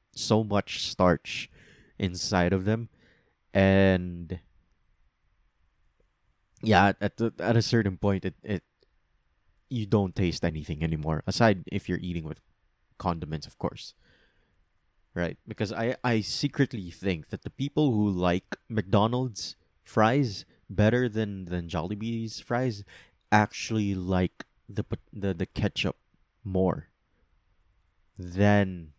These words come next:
Jollibee's ketchup. Think about it. But anyway, yeah, so for Army Navy, though, uh, 'cause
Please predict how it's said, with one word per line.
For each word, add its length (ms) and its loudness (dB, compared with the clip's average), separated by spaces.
Jollibee's 540 0
ketchup. 360 -8
Think 160 -6
about 240 -4
it. 60 -20
But 180 -2
anyway, 600 0
yeah, 300 6
so 280 4
for 320 4
Army 260 8
Navy, 320 4
though, 380 2
uh, 440 2
'cause 160 -4